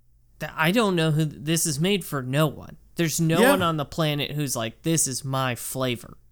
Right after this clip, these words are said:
Speaker 2: Yes, it's probably a fifty to a hundred million dollars shout into the void is what this movie is.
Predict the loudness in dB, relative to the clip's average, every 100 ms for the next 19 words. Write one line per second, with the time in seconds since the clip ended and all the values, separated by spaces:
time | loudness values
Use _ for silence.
0 | _ -20 -8 2 2 4 0 -2 -2 -2
1 | -4 -2 0 2 2 2 2 0 -6 -10
2 | -2 0 0 -2 -2 0 0 2 2 2
3 | 0 0 0 0 0 0 0 0 0 0
4 | 0 0 -2 0 -2 -2 -2 -4 -4 -8
5 | -12 -20 _ _ _ -14 -8 -6 -6 -6
6 | -8 -8 -10 -10 -12 -12 -14 -14 -16